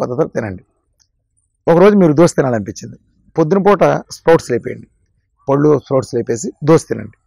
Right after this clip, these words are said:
రిఫైండ్ ఆయిల్ కాకుండా మన ఆయిల్ తీసింది. రెండో రోజు బిర్యానీ తినండి. మిగతా సాయంత్రం పొద్దుంది, మధ్యాహ్నంది, సాయంత్రంది మామూలే. రెండో రోజు మీకు బిర్యానీ తినాలనిపించింది, పొద్దున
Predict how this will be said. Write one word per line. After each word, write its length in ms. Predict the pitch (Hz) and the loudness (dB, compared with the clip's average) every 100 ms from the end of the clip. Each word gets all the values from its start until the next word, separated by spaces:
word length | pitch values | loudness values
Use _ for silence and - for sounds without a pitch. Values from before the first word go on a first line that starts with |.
| _ _ _ _ _ _ - 151 | _ _ _ _ _ _ -2 -2
రిఫైండ్ 260 | 165 160 | 0 0
ఆయిల్ 100 | 151 139 | 0 0
కాకుండా 180 | 156 147 | -4 -4
మన 60 | 131 | -4
ఆయిల్ 120 | 120 107 | -4 -6
తీసింది. 300 | 98 - - _ _ _ _ _ _ 175 | -8 -14 -20 _ _ _ _ _ _ 2
రెండో 160 | 196 202 | 4 4
రోజు 120 | 185 | 4
బిర్యానీ 240 | 156 165 151 | 2 2 0
తినండి. 120 | - - 170 | -6 -8 -2
మిగతా 200 | 185 202 175 - | 2 4 4 4
సాయంత్రం 280 | 175 180 165 | 2 2 0
పొద్దుంది, 340 | 170 156 180 180 156 | 0 0 0 2 0
మధ్యాహ్నంది, 440 | 147 175 175 185 - _ - | 2 2 2 -2 -4 _ -4
సాయంత్రంది 380 | 147 147 147 170 | -2 0 -2 0
మామూలే. 280 | 131 113 104 - _ _ _ _ _ _ _ _ 190 | 0 0 -4 -10 _ _ _ _ _ _ _ _ 0
రెండో 200 | 196 202 | 4 4
రోజు 120 | 196 185 | 4 2
మీకు 180 | 180 165 151 139 143 | -2 -2 -4 -2 0
బిర్యానీ 260 | 156 151 139 | 2 2 0
తినాలనిపించింది, 560 | 120 117 98 - - - _ _ _ _ | -4 -6 -14 -18 -20 -20 _ _ _ _
పొద్దున 200 | 156 160 | -6 -2